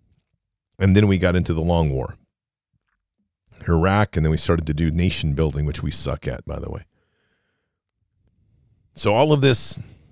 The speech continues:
concept that we're dealing with here ends up rooting back to a nation where its soldiers' class, its class of soldiers, which were the watchers on the wall, did their job.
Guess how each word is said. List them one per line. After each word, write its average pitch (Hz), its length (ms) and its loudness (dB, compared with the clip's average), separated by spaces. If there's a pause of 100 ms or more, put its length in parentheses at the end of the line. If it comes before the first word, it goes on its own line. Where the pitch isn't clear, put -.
(420)
concept 107 560 -2
that 71 100 -6
we're 85 100 0
dealing 87 340 0
with - 140 -4
here - 240 -8 (1000)
ends 104 200 0
up 101 200 0
rooting 107 420 0
back 98 260 2
to 85 160 0
a 82 40 2
nation 85 500 2
where 85 140 2
its - 180 -4
soldiers' 127 560 0
class, - 540 -6
its - 200 -8
class 117 380 -2
of 117 80 -2
soldiers, 80 480 0
which - 180 -4
were 85 60 0
the 78 120 0
watchers 101 480 0
on 107 100 2
the 95 80 2
wall, 82 240 0
did 117 320 -2
their 76 160 0
job. - 400 -10